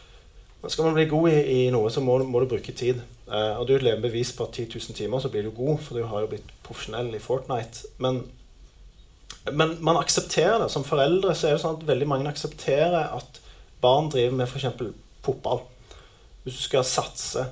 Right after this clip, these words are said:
så må du være med på alle treninger hele uken, og du skal, må dra på fotballturneringer, og du må dra på sånn akademi og sånne ting.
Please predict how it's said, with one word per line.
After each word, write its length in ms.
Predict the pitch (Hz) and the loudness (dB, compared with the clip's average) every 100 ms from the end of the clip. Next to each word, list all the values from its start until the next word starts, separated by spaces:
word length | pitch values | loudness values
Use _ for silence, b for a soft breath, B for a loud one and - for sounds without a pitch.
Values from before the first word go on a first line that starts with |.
| - - | -10 -12
så 160 | - | -6
må 140 | 131 127 131 | 2 4 6
du 60 | 123 | 4
være 160 | 117 101 | 2 -2
med 80 | 104 | -2
på 60 | 135 | -2
alle 220 | 117 110 120 | -2 -2 -2
treninger 460 | 123 101 107 120 117 | -2 -2 -2 -2 -2
hele 220 | 104 101 92 | -2 -4 -6
uken, 240 | - 139 | -2 0
og 80 | 131 | 0
du 60 | 120 | -2
skal, 160 | - | -6
må 140 | 113 110 | -6 -6
dra 220 | 101 113 | -4 -4
på 80 | 117 | -4
fotballturneringer, 1200 | - - - 104 113 110 101 104 123 120 127 135 | -8 -10 -4 -2 0 0 -2 -4 -4 -2 0 0
og 140 | 120 110 | 0 -2
du 80 | |
må 80 | 107 | -4
dra 220 | 104 95 120 | -6 -6 -6
på 120 | 113 | -6
sånn 100 | 107 | -6
akademi 460 | 98 - 98 104 104 117 | -6 -6 -6 -6 -6 -4
og 80 | 117 | -4
sånne 180 | 113 - | -4 -4
ting. 200 | 127 127 | -4 -4